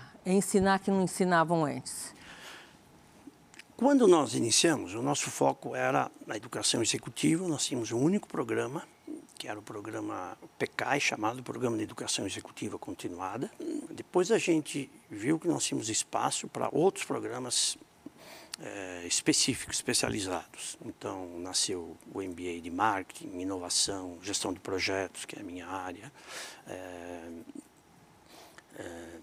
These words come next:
Speaker 2: recursos humanos, e foi evoluindo. E o que que nós temos?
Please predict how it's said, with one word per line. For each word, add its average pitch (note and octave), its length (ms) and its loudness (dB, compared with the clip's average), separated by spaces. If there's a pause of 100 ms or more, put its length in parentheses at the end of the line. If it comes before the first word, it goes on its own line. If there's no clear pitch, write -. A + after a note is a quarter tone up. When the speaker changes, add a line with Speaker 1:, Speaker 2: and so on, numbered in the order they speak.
Speaker 2:
recursos - 440 -6
humanos, F#2+ 840 -2 (140)
e G#2+ 120 -8
foi A#2+ 220 -4
evoluindo. G2+ 500 -4 (1040)
E C#4 240 8
o D3+ 80 6
que - 160 -8
que - 80 2
nós D3+ 240 6
temos? B2 760 2